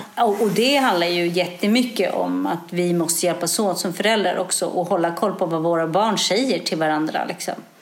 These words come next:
Speaker 1: Och då frågade jag, "Men hur får man tag på dem?" "Nej, men det är nätet." Jag bara, "Va? Nej, men nej,
Speaker 2: Mm.
Speaker 1: hur fasen ska man ha koll som, som förälder nu? Vad, hur gör man? Vad,
Speaker 2: Mm.
Speaker 1: vad håller man, hur kan man vara tillräcklig? Jag förstår ingenting."
Speaker 2: Ja.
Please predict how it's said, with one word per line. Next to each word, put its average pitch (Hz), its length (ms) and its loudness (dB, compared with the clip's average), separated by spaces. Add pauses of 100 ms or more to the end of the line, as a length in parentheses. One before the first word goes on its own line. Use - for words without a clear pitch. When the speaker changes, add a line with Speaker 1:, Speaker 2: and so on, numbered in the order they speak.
(220)
Speaker 1:
Och 240 140 2
då 240 100 2
frågade 214 360 2
jag, 196 120 2
"Men 226 100 4
hur 302 140 2
får 302 140 -6
man 311 160 0
tag 269 360 -2
på - 80 -4
dem?" 151 100 -4
"Nej, 247 180 0
men 427 100 0
det 330 100 -2
är 349 40 0 (140)
nätet." - 400 -6
Jag 196 80 -8
bara, 185 80 -6 (120)
"Va? 330 40 6 (600)
Nej, 269 120 0
men 359 160 4
nej, 294 160 4
Speaker 2:
Mm. 226 120 4
Speaker 1:
hur 240 100 2
fasen 311 280 0
ska 302 120 -2
man 311 120 2
ha 302 60 -12
koll 349 360 0
som, 220 320 -2
som 226 160 0
förälder 240 460 0
nu? 175 240 0 (260)
Vad, 240 120 2
hur 269 80 2
gör 277 360 2
man? 175 300 0
Vad, 214 100 2
Speaker 2:
Mm. 175 400 -2 (100)
Speaker 1:
vad 226 100 0
håller 277 120 2
man, 214 460 -2 (140)
hur 254 300 -2
kan 294 140 0
man 262 280 0
vara 247 140 0
tillräcklig? 208 720 -2
Jag 175 80 -6
förstår 240 220 -2
ingenting." 214 280 0
Speaker 2:
Ja. 180 300 0